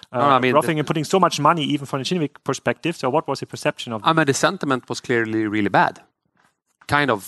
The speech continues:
Speaker 2: someone is sitting and smoking and inhaling at, uh, Skeppsbron. I'm joking, of course, but, but of course, that was the sentiment in the market,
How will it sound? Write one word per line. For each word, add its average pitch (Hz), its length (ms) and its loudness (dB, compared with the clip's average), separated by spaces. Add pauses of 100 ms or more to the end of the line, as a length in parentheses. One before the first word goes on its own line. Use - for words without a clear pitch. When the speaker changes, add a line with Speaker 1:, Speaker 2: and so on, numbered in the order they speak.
(160)
Speaker 2:
someone 139 340 2
is 120 100 -2
sitting 117 280 0
and 110 100 -2
smoking 120 560 -2
and 110 260 -2
inhaling 107 680 0 (240)
at, 107 340 -2
uh, - 460 -10
Skeppsbron. - 400 -6 (420)
I'm 110 100 -6
joking, 113 320 2
of 101 140 -10
course, - 160 -12
but, - 220 -8
but 113 100 2
of 107 140 0
course, 113 240 0
that 131 260 2
was 123 140 -4
the 110 80 -12
sentiment 120 500 -4
in 101 80 -6
the 98 60 -4
market, - 500 -6